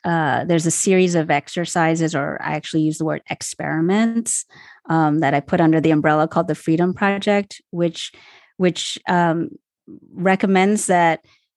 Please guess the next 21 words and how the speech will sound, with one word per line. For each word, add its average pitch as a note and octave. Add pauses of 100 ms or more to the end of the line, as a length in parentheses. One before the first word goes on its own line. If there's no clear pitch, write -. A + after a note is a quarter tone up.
um, E3
exactly G3+
as E3+
you F3
said, G3+
you F3
actually G3+
need E3+
to E3
start F3
by D#3
figuring D#3
out, D3+
you E3
know, D#3+
how E3+
might E3
I G3
be G#3+
misformed? G#3+
And, F#3+